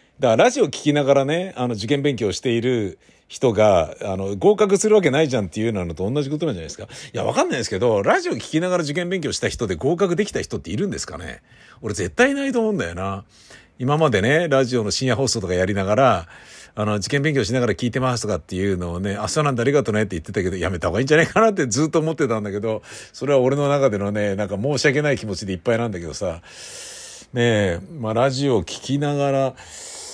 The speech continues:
ねえ、受験勉強して受かった人いんのかな？ねえ、ラジオ聞きながらだ、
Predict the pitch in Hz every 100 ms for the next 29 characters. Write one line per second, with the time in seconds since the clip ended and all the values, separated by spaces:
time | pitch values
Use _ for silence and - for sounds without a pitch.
0 | - - - 117 131 131 123 104 117 117
1 | 117 98 - 92 85 82 - - - 85
2 | 139 127 101 101 123 123 113 98 85 82
3 | - 113 143 233 226 - - 247 247 262
4 | 220 208